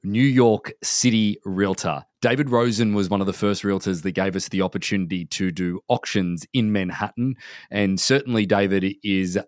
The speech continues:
a trailblazer in his own right from a marketing perspective and what he does in the Manhattan marketplace. But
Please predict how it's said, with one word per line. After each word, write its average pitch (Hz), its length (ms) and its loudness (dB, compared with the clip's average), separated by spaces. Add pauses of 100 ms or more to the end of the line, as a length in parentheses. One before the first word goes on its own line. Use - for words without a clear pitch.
a 92 340 -2 (140)
trailblazer 104 720 2
in 98 60 -2
his 92 140 -2
own 95 200 0
right 92 280 0
from 90 140 -4
a 87 40 -2
marketing 95 440 -2
perspective 92 560 -4
and 87 140 -4
what 95 120 -2
he 92 80 -6
does 92 300 -4
in 95 80 -4
the 90 80 -2
Manhattan 87 480 -6
marketplace. 90 640 -4
But - 180 -2